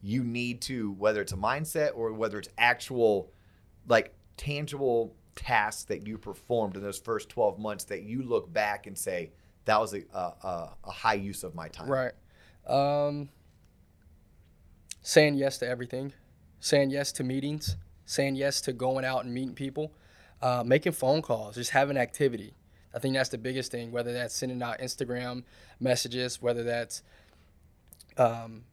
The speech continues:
Speaker 2: going to events, just whatever it is, just ramp up your activity and don't be afraid to ask for the business.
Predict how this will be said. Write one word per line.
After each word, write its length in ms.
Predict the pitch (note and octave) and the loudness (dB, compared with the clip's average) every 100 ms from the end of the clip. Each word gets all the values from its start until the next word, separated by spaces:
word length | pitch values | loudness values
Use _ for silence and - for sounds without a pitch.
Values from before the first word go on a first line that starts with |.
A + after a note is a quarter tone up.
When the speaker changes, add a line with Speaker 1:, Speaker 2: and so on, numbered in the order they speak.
| B2+ | -4
Speaker 2:
going 240 | B2 B2+ B2 | 2 4 2
to 140 | C3+ | -2
events, 520 | A2+ G2+ B2+ C3+ - | -4 -2 -2 -2 -4
just 200 | B2+ B2+ | -4 -4
whatever 320 | B2 B2+ C#3+ C3 | 2 4 4 2
it 60 | |
is, 160 | C3+ A#2+ | -2 -4
just 160 | G#2+ - _ - | -8 -14 _ -4
ramp 320 | A#2+ C#3 D3 | 2 4 6
up 180 | C3+ - | 4 4
your 80 | B2 | 0
activity 600 | B2 - B2+ C#3 E3 F3 - _ _ | 0 0 -2 0 -2 -4 -14 _ _
and 360 | C#3 C3+ B2+ A2 | 0 2 0 2
don't 280 | B2+ D#3+ D3+ | 4 4 0
be 140 | D3+ | -2
afraid 500 | C#3 - C3 B2 A2+ | -2 4 4 4 -2
to 180 | A#2 A#2+ | -4 -4
ask 220 | A#2 - | -6 -6
for 80 | G#2+ | -8
the 60 | G#2 | -8
business. 500 | G#2 F#2+ G#2 - | -10 -12 -10 -10